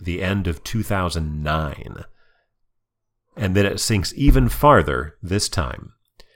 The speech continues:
In fact, I'll go ahead and tell you right now, the other game that has been on every edition of the list, Ticket to Ride, didn't make the top ten.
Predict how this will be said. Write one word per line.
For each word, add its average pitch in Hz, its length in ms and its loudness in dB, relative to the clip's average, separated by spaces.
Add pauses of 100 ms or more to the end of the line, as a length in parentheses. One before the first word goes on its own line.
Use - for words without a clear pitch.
(100)
In 98 100 -2
fact, 117 340 4
I'll 113 120 6
go 127 160 4
ahead 120 100 4
and 98 140 -2
tell 113 160 2
you 95 100 2
right 87 240 2
now, 82 400 0 (340)
the 107 200 0
other 131 300 4
game 113 560 0
that 92 140 -6
has 85 100 -2
been 101 260 2
on 87 220 2
every 110 380 2
edition 101 400 0
of 90 100 -4
the 90 80 -2
list, 95 460 -4 (880)
Ticket 113 280 -2
to 104 100 -2
Ride, 101 440 2 (800)
didn't 110 300 2
make 95 200 0
the 87 80 -6
top 82 320 -4
ten. - 380 -10